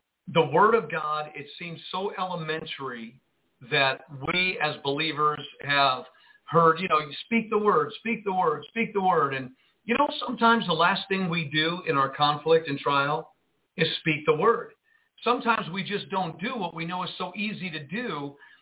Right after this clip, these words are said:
And I know that there are people out there right now that are listening or watching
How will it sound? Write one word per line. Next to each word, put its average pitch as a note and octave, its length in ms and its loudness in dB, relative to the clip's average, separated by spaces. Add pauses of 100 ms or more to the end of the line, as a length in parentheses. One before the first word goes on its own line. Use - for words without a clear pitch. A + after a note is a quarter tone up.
(160)
And E3+ 320 6 (120)
I D#3+ 160 6
know A3 340 2
that G#3 120 -8
there F3+ 140 -2
are D#3 100 -2
people E3+ 340 -6
out E3 200 2
there D#3+ 120 -2
right D3+ 220 -2
now F3+ 180 -4
that D#3 100 -4
are C#3 100 -4
listening F3+ 540 -6
or C3+ 100 -4
watching D#3+ 800 -4